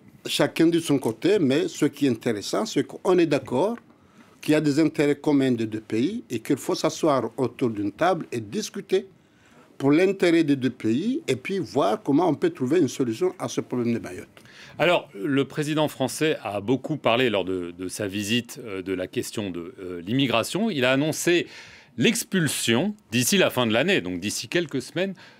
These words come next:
Speaker 2: de vingt-cinq mille immigrants illégaux de Mayotte. Est-ce que vous êtes d'accord avec cette décision ? Est-ce que vous pensez qu'elle est réaliste ?
Speaker 1: Bon, ça, en fait, moi, ça n'engage que celui qui le dit qui le fait.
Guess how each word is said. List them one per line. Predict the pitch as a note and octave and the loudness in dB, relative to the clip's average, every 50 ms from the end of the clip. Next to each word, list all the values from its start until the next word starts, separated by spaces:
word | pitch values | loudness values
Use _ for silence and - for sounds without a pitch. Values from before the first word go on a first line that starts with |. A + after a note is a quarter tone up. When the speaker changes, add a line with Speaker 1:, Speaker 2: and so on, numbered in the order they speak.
| _ _ _ - | _ _ _ -4
Speaker 2:
de | A2 A#2 | -2 -2
vingt-cinq | A2+ G#2 G#2 C3 F#3+ A3+ A#3 A3+ - - - F#3 E3+ C#3+ - - | -2 0 2 2 2 4 2 2 0 -2 0 0 0 0 0 0
mille | C3+ C3+ C#3+ F3 F#3 E3+ - | 0 2 2 0 -2 -4 -2
immigrants | C#3 B2+ B2+ B2+ A#2 G#2 A2 C3 C3+ | 0 2 2 2 2 2 2 2 2
illégaux | B2 G#2+ G2 G#2 F#2 F#2 A2+ C#3+ F3 F#3 | 2 2 0 0 0 2 0 0 0 0
de | D#3+ A#2+ G#2 G#2 A2+ | -2 -4 -2 -2 0
Mayotte. | A2 A2 A#2 A#2 A2 A#2+ C#3+ G3 G3 - - - - - - - - _ _ _ - - _ _ | 2 2 2 2 2 2 2 2 0 -4 -10 -16 -16 -18 -20 -20 -20 _ _ _ -20 -20 _ _
Est-ce | - C3 A#2+ A#2 - - | -4 -2 -2 -2 -2 -4
que | - - C3+ C3+ C3+ B2 | -2 0 0 0 0 -2
vous | G2 F#2 G2+ G2 | -4 -4 0 0
êtes | A2 G2 - - - - | 0 0 0 -4 -12 -14
d'accord | F#2 E2 - C#3+ C#3 - - D3 C#3+ A#2+ G#2+ | -6 -2 0 0 0 2 2 4 4 4 4
avec | G2+ G2+ G#2 - | 2 2 0 -2
cette | - - G#2+ E2+ E2+ E2+ | -2 -2 -4 -4 -4 -4
décision ? | D#2+ G#2+ A2 G#2+ - - G2+ F2 E2 G2 B2 E3+ G#3 G#3+ G3+ C#3+ | -2 0 0 0 -2 -4 -6 -4 0 0 2 2 2 0 0 -2
Est-ce | A2+ G2 - - | -2 -4 -6 -6
que | - G#2 | -6 -6
vous | F#2 E2 F2 - | -6 -6 -6 -4
pensez | - G2 F#2 - D3+ D3 | -4 -4 -2 -2 -2 -2
qu'elle | - G#2+ F#2 | 0 0 0
est | G2+ | 2
réaliste ? | F#2 F#2+ A#2 A#2+ G#2 E2 E2+ E2+ - - - - - - _ _ _ _ _ _ _ _ - - | 2 2 2 2 2 0 -2 -6 -8 -10 -12 -14 -18 -20 _ _ _ _ _ _ _ _ -14 -6
Speaker 1:
Bon, | - D3+ E3 E3 D#3+ D3 B2+ C3+ | 0 2 2 2 2 2 0 -2
ça, | B2+ - - C#3+ C3+ C#3 C3+ | -6 -4 0 0 2 2 2
en | C3 | 0
fait, | - - - C3+ - | 0 -2 -4 0 2
moi, | C#3+ C#3 C#3+ C#3 | 2 2 2 2
ça | - D3+ C#3 | 0 0 2
n'engage | C3+ C3 B2+ A#2+ C3+ D3 C#3 B2 - | 2 2 2 2 2 2 0 -2 -2
que | - B2 | -2 -4
celui | A2 - B2+ B2 A#2+ A#2+ | -2 -2 -2 -2 -2 -2
qui | A#2+ - B2+ | -2 -2 -2
le | A#2+ A2+ | 0 0
dit | A2 A#2+ | -2 -6
qui | - - - | -6 -4 -2
le | A#2+ C3 D3 | 0 0 0
fait. | - - G#3 F#3+ A#2+ F2+ | 0 0 2 2 2 0